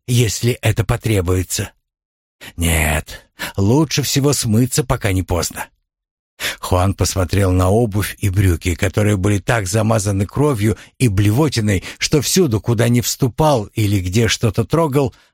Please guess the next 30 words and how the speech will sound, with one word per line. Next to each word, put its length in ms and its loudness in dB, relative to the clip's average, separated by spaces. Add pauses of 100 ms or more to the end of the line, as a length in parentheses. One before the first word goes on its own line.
(120)
оставались 760 0
следы. 640 -2 (1400)
«Надо 520 -2
переодеться», 1000 -2 (280)
подумал 480 2
он, 280 2 (160)
разулся 680 2
и 200 0
перешел 520 2
на 180 2
ту 240 0
часть 440 0
ковра, 400 0
где 180 0
не 160 0
было 240 0
крови. 420 -2 (580)
Потом 300 2
осторожно 580 2
снял 340 0
брюки, 520 2 (160)
так, 180 0
чтобы 300 0
они 240 2
не 160 2
касались 560 0
пола 400 2
или 280 0
его 320 2
самого. 540 0